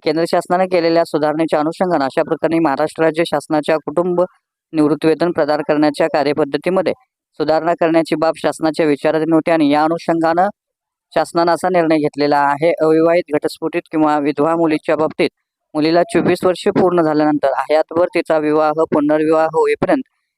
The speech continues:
किंवा तिनं उपजीविकेची सुरुवात करेपर्यंत, यापैकी जे अगोदर घडेल तोपर्यंत, अ, रा-, कुटुंब निवृत्ती वेतन मंजूर करण्यात येणार आहे.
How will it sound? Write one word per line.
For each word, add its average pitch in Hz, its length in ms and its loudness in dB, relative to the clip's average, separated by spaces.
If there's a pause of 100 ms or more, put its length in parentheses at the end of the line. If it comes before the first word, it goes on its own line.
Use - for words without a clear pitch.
(120)
किंवा 156 240 0
तिनं 170 180 2
उपजीविकेची 170 680 0
सुरुवात 160 320 0 (120)
करेपर्यंत, 156 500 0
यापैकी 147 440 0
जे 170 280 0
अगोदर 156 400 0
घडेल 160 240 0 (520)
तोपर्यंत, 175 580 0 (760)
अ, 151 60 -2 (540)
रा-, 151 260 2
कुटुंब 196 360 -2
निवृत्ती 160 400 2
वेतन 160 300 0
मंजूर 147 360 2
करण्यात 147 300 0
येणार 139 240 0
आहे. 135 300 0